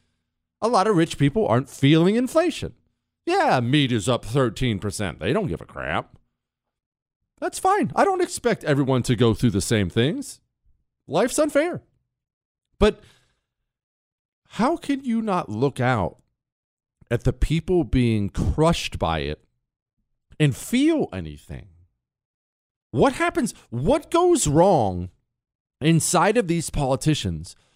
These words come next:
where they look out at the suffering of the masses and they just don't feel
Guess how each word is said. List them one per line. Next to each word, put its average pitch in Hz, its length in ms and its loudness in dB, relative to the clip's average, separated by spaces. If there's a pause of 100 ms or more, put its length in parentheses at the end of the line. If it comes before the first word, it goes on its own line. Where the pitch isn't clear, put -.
(160)
where 190 220 4
they 196 200 2
look 196 360 -4
out 233 320 0
at 147 140 -2
the 165 80 4
suffering 294 880 -2
of 240 160 0
the 165 100 0
masses 139 720 -2 (540)
and 175 180 4
they 175 140 4
just - 540 -2
don't 220 280 2 (600)
feel 285 920 0